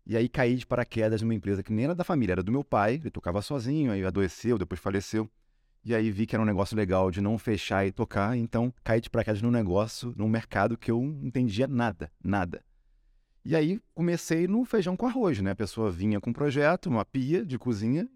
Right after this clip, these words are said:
medida, tipo de material, preço, tchau. E vi que isso não dava certo. Porque a gente tinha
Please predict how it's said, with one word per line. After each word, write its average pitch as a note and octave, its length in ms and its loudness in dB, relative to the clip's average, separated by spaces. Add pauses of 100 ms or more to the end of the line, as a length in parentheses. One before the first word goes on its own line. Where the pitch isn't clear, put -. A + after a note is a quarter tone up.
(300)
medida, C#3 680 0
tipo C3 320 -4
de B2 60 -2
material, C3 680 2
preço, C3 480 -2
tchau. G#2+ 320 0 (560)
E G#3+ 80 -4
vi D3 140 -2
que D3 80 -6
isso B2 80 -4
não D3+ 60 2
dava D3 180 0
certo. - 340 -6 (560)
Porque - 160 -4
a - 20 0
gente B2 220 -2
tinha E3 420 -2